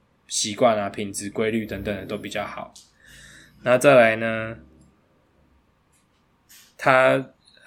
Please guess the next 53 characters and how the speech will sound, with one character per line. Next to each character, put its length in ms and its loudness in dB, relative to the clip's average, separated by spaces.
有 120 6
的 140 0
时 160 2
候 100 8
还 140 6
是 160 2
会 140 6
因 240 -2
为 300 0
疼 240 -4
痛 300 0
加-， 240 -4
就 140 -4
是 360 -4
flare 380 0
up， 220 2
就 80 -8
是 140 -8
有 120 -4
的 120 -4
时 100 -4
候 80 -2
他 160 -4
疼 220 -8
痛 160 -4
突 100 -6
然 140 -2
加 180 -2
剧 180 -10
的 140 -10
时 160 -10
候， 160 -4
他 240 -4
的 100 -8
睡 280 -2
眠 160 -12
会 140 -8
被 140 -6
剥 260 -8
夺。 300 -14
但， 320 0
然 120 -2
后 60 0
或 80 4
者 60 2
说 100 0
有 160 0
压 220 2
力 140 0
的 60 -4
时 120 -10
候， 100 -10
他 360 -14